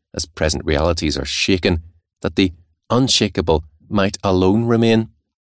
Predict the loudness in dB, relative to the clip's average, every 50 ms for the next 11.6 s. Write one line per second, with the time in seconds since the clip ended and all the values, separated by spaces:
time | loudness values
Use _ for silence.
0 | _ _ _ _ _ _ _ _ _ _ _ _ _ _ _ _ _ _ _ _
1 | _ _ _ -4 -2 2 2 2 4 4 2 4 4 6 4 4 4 2 2 2
2 | 0 -4 _ _ _ _ _ _ _ _ _ _ _ _ _ -8 -6 -6 -2 0
3 | 0 0 2 2 2 2 2 2 -4 _ _ _ _ _ -12 -8 -2 0 2 2
4 | 2 2 0 0 0 0 0 2 0 -2 -2 -2 -2 -2 -2 -2 -2 -2 -2 -2
5 | -2 -2 0 0 0 0 -4 -8 _ _ -8 -4 -2 -2 -2 -2 -4 -4 -4 -4
6 | -4 -6 -8 -6 -6 -6 -6 -2 -2 -4 -2 0 0 0 0 0 -2 -10 -12 _
7 | _ _ _ _ _ _ _ _ _ -4 -4 -2 -2 -2 -2 0 -2 -2 -2 -4
8 | -4 -2 0 0 0 -2 -2 -4 -4 -4 -2 -2 0 0 2 2 2 0 0 -4
9 | -12 _ _ _ _ _ _ -10 -10 -10 -10 -8 -6 -4 -2 -2 0 -2 -2 0
10 | 0 -2 -2 -2 -6 _ _ _ -6 -4 0 2 2 2 2 2 0 -2 -2 0
11 | 0 0 2 2 2 2 2 4 2 2 0